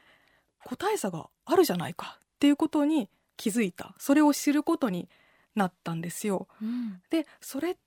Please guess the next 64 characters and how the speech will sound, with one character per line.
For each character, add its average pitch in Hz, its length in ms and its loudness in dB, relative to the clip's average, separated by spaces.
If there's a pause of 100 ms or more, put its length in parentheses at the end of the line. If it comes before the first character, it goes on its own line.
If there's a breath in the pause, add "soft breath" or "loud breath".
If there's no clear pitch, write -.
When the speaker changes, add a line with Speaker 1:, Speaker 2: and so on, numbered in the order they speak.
(140)
Speaker 1:
て 403 160 2 (200)
ど 320 280 4
う 466 60 0
し - 100 -8
て 440 120 -4
な 320 140 2
の 254 100 0
か 240 160 -2
な 233 160 0
っ 277 60 -8 (220)
て - 80 0
い 302 60 4
う 294 80 2
ふ - 120 -4
う 311 80 2
に、 359 160 2
い 294 40 2
ろ 262 160 2
い - 20 2
ろ 262 100 0
彼 294 260 2
は 254 100 2
分 240 220 0
析 269 360 -4
を 277 60 -2 (340 loud breath)
進 - 280 -2
め 294 100 4
た 294 160 -2
結 302 220 -2 (100)
果、 349 240 2 (800 soft breath)
そ - 180 2
の 440 140 6
環 403 180 4 (180)
境 440 260 6 (200)
に 262 140 -4 (420)
優 285 120 4 (220)
位 330 60 2
な 269 140 2
も 294 140 2
の 339 180 2
は 381 360 0
生 202 100 -6
き - 160 2
残 285 260 4
っ 320 60 0 (180)
て、 254 260 0 (160)
そ 415 300 2
う 415 40 2
で 311 100 2
な 302 140 2
い 415 60 2
も 381 140 2
の 254 80 0
は 196 100 0
淘 226 200 0
汰 175 100 -6
さ 196 160 -4
れ 190 100 0
て 202 120 -2
い 202 60 0
っ 196 40 -4
て - 200 -12
い 160 80 -12
た。 175 200 -20